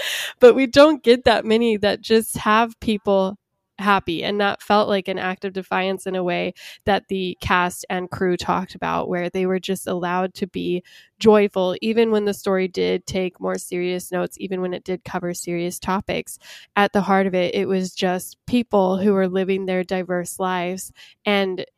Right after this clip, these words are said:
managing to, you know, f-, chase their dreams and, and find joy in the little moments. And I think that was so enjoyable to watch. And, and it really did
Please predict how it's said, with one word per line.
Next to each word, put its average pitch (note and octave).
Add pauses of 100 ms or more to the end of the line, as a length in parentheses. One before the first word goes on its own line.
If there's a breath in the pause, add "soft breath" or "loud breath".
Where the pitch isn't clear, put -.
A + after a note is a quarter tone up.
(160)
managing G3+
to, F3 (160)
you G#3+
know, F3
f-, F3+ (220)
chase -
their G3+
dreams A3
and, F3+
and F3
find F3+
joy F3+
in F3+
the F3
little F3
moments. F3
And F#3
I F3+
think F3
that F3
was F#3
so F#3 (960 soft breath)
enjoyable D4
to E4
watch. F4+
And, A3
and A3+
it A3
really B3+
did A#3+